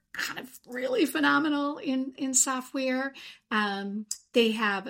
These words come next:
very high N R R, which I know is part of that score. So their customers are coming back and placing bigger orders with them. And they have really great reviews on all the peer review sites and are seeing that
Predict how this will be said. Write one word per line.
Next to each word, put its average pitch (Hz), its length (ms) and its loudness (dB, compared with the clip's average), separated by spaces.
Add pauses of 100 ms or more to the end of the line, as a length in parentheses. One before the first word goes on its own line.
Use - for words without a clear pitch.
very 233 480 4
high 233 400 4
N 226 260 2
R 233 220 4
R, 233 300 4
which 247 180 0
I 202 100 2
know 196 220 0
is 240 380 6
part 254 240 2
of 262 60 0
that 285 160 0
score. 269 280 2
So 269 100 4
their 214 140 0
customers 233 480 2
are - 40 -6
coming 240 380 6
back 226 340 2
and 214 220 -2 (280)
placing 254 640 4
bigger 226 320 2
orders 226 580 0
with 254 160 2
them. 277 340 4 (340)
And 285 640 8 (260)
they 262 180 6
have 233 300 2 (200)
really 359 340 4
great 254 420 4
reviews 220 720 4
on 208 140 4
all 202 140 2
the 208 80 0
peer 208 280 2
review 208 260 2
sites 277 340 4
and 240 140 4
are 220 80 2
seeing 262 540 6
that 202 320 2